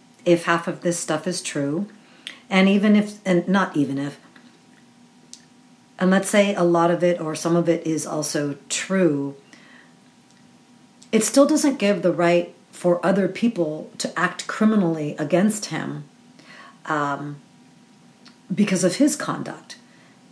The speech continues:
And that's really the problem with prisons. They're not designed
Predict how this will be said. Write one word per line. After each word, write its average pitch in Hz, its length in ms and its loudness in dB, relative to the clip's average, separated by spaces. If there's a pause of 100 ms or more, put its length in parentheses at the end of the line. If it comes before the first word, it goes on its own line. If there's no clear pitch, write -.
(140)
And 190 100 4
that's 254 280 4
really 269 160 6
the - 180 0 (180)
problem 208 520 0
with 190 180 -2
prisons. 175 540 -2
They're 175 260 2
not 202 360 0
designed 170 800 -2